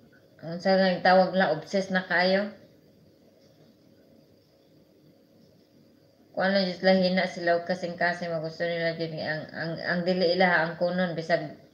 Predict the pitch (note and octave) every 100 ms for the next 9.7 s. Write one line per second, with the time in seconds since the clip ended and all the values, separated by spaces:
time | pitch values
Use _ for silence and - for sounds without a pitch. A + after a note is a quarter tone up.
0 | - - - - - _ _ - F#3+ G3+
1 | G#3 G3 F3+ F#3 F3+ G3+ G#3+ G#3+ A3+ F3+
2 | F#3 G3+ A3 G#3+ G#3+ G#3+ A3 G#3+ - E3+
3 | F#3 F3 D#3 C#3 C3+ D#3 E3 E3 E3+ E3
4 | - _ _ _ _ _ _ - - -
5 | - F#3+ F#3+ F3 F#3 G3 F#3+ F#3 F3+ E3+
6 | E3 D#3+ D#3+ D#3 D#3+ E3 D3+ D3 D#3+ D#3
7 | C#3 D3+ - D#3 D3+ E3 - D#3 D3+ D#3
8 | - _ _ - - - - _ - -
9 | E3 E3 D#3 D3+ D#3 D3+ D#3+